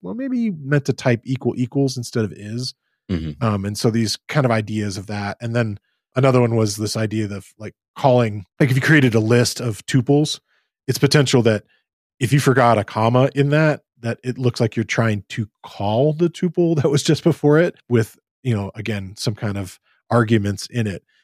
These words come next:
Speaker 1: And so it actually, actually says tuple object is not callable with this little additional comment of "perhaps you missed a comma." <laughs>
Speaker 2: Yeah.
Speaker 1: Which is, again, super helpful stuff. So kind of going beyond that. And I really see this effort that's being put forth toward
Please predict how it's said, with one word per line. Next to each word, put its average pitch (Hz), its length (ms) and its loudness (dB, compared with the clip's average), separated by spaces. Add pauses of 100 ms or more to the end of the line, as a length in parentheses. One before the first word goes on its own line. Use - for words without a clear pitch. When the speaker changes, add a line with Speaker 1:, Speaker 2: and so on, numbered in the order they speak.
(160)
Speaker 1:
And 123 120 -2
so 107 400 2
it 113 100 0
actually, 113 280 0
actually 101 240 -6
says 101 440 -4 (160)
tuple 170 280 2
object 131 300 4
is 123 120 0
not 113 160 0
callable 110 420 2
with 101 140 -4
this - 180 -8
little 104 180 -4
additional 101 360 -10
comment 98 340 -10
of 95 160 -18
"perhaps 104 420 -8
you 95 140 -12 (160)
missed 101 220 -16
a 104 40 -14
comma." 160 400 -4 (440)
<laughs> - 60 -6 (420)
Speaker 2:
Yeah. 80 180 -2 (200)
Speaker 1:
Which - 160 -2
is, 156 200 0 (140)
again, 151 260 2
super 196 300 4
helpful 139 280 4
stuff. 110 300 -2
So 117 240 2
kind 135 220 0
of 117 80 -2
going 123 260 2
beyond 110 380 0
that. 101 260 -8
And 131 220 -4
I 143 180 0 (100)
really 170 260 4
see 160 420 0
this 135 260 0
effort 135 360 -2
that's 110 160 -14
being 113 300 -6
put 113 180 -2 (500)
forth 135 380 4
toward 113 420 0